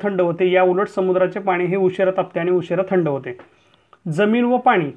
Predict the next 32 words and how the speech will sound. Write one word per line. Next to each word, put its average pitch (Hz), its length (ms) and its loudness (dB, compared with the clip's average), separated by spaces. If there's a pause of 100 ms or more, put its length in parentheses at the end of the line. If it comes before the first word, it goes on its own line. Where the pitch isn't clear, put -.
(300)
यांच्या 196 440 0
पाण्याच्या 196 600 0
व 196 240 0
थंड 196 220 0
होण्याच्या 180 480 -2
या 185 340 0
फरकांमुळे 175 560 -2
जमिनीवरील 180 760 0
हवा 180 260 -2
ही 180 280 -4
लवकर 175 400 -2
तापून 170 300 -2
लवकर 175 400 -2
थंड 190 160 0
होते, 170 340 -4
तर 196 80 -4
पाण्यावरील 175 680 -4
हवा 160 280 0 (440)
उशिरा 196 360 0
तापून 202 340 -2 (340)
उशिरा 190 340 2
थंड 156 180 -2
होते. 127 320 -8 (380)
परिणामी 226 380 0
समुद्रकिनारी 214 720 0
भागामध्ये 180 560 0
खंडांतर्गत 185 640 -2
भागापेक्षा 170 560 -4
हवेचे 175 420 -2
तापमान 185 320 -4
हे 170 80 -4
कमी, 190 460 -2